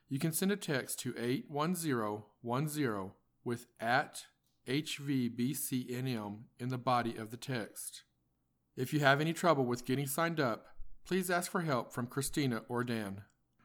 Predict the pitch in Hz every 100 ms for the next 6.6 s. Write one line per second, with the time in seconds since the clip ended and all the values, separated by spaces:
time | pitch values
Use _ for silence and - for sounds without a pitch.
0 | _ - 151 175 180 156 165 190 180 165
1 | 170 - 190 190 151 127 120 123 - _
2 | _ _ _ - 147 185 170 156 135 131
3 | 123 - 131 135 - 147 175 - - -
4 | - - - 135 127 127 135 - 131 135
5 | 131 131 127 - 131 131 127 127 127 135
6 | 143 143 143 113 98 95